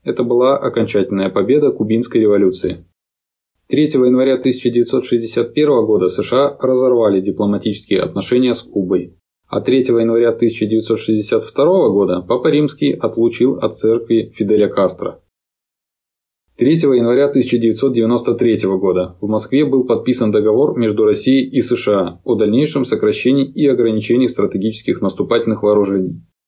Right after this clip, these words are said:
Сокращение, как мы теперь знаем, оказалось строго односторонним. Третьего января тысяча девятьсот девяносто четвертого года под Иркутском произошла авиакатастрофа Ту-сто пятьдесят четыре.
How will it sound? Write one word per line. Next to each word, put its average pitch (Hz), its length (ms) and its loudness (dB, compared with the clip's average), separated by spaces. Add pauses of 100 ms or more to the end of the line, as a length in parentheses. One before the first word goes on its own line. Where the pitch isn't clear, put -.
(100)
Сокращение, 160 640 0
как 135 80 -2
мы 139 140 0
теперь 131 260 0
знаем, 131 480 2
оказалось 113 640 0
строго 117 580 0
односторонним. 98 800 -2 (1300)
Третьего 135 360 0
января 127 340 4
тысяча 131 340 0
девятьсот 123 340 2
девяносто 117 380 0
четвертого 113 500 0
года 92 360 0
под 113 140 0
Иркутском 127 480 0
произошла 107 600 0
авиакатастрофа 113 840 0
Ту-сто 135 480 -2
пятьдесят 104 460 0
четыре. 92 440 -2